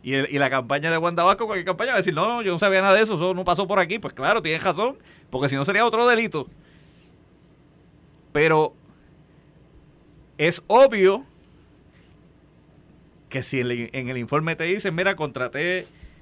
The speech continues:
diez pantallas de billboard y de momento tienes doscientas alrededor de la isla", pues por algún lado están,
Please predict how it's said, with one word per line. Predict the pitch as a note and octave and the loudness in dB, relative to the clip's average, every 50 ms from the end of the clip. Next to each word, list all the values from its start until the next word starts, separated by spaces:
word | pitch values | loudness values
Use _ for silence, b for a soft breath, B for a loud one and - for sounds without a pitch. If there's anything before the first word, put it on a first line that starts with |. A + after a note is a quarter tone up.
| b b _ _ - | b b _ _ -20
diez | - C3 B2+ C#3 D3 E3 D#3+ | -16 -10 -6 -4 -4 -2 0
pantallas | F#3 F3+ E3+ - F3 E3+ E3+ F3 E3+ | 0 0 0 0 0 -2 -2 -2 0
de | F3+ F#3 | 0 0
billboard | F#3+ G#3+ A3 A3 F3+ F3+ E3+ D#3+ | 0 0 -2 -4 -4 -4 -2 -2
y | D3+ | -2
de | C#3 C3 C#3 | -2 -2 -2
momento | C3 C3 C3+ C#3+ C#3+ E3+ | -2 -4 -6 -8 -8 -6
tienes | D#3 E3+ E3+ E3+ D#3+ | -6 -4 -4 -2 0
doscientas | F3 E3+ D3+ - G3 G3+ G#3 F#3+ F#3+ F3 | 0 0 0 0 0 -2 -2 0 0 0
alrededor | E3+ D3+ F3 F3 E3 E3 | 0 0 -2 -4 -4 -2
de | F3 F#3 F#3 | -2 0 0
la | F#3+ G3 A3 | 0 0 -2
isla", | C4 C4 B3 A3+ F#3+ | -2 -2 0 0 0
pues | - D#3+ C3+ B2+ | 0 0 -2 -2
por | - - D3 D3 C3+ | -2 -2 0 2 2
algún | C3 C3+ C#3 D3+ D#3 | 2 0 0 2 4
lado | E3 F3+ G3 | 6 6 6
están, | A3 - A#3+ A3 | 6 4 0 -2